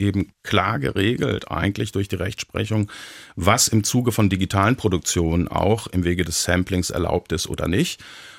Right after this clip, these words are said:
Und das ist schon auch für das ganze Musikbusiness eine wichtige Geschichte gewesen. Völliger Wahnsinn, dass sich das über zwanzig Jahre hingezogen hat. Aber hier geht's um wichtige, grundsätzliche Dinge.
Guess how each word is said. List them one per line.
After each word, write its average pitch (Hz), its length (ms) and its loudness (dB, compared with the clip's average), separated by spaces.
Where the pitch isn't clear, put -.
Und 98 680 4
das 92 220 2
ist 101 200 0
schon 107 320 4
auch 92 160 2
für 95 200 -2
das 92 200 2
ganze 98 440 4
Musikbusiness 90 960 2
eine 98 180 4
wichtige 101 400 2
Geschichte 85 440 0
gewesen. 123 360 2
Völliger 127 380 6
Wahnsinn, 110 400 4
dass 107 140 2
sich 104 120 -2
das 98 160 0
über 117 220 2
zwanzig 101 380 -2
Jahre 87 240 0
hingezogen 104 640 0
hat. 95 240 -4
Aber 101 460 2
hier 92 140 -2
geht's 98 200 -2
um 87 160 0
wichtige, 92 400 0
grundsätzliche 90 640 0
Dinge. 151 400 6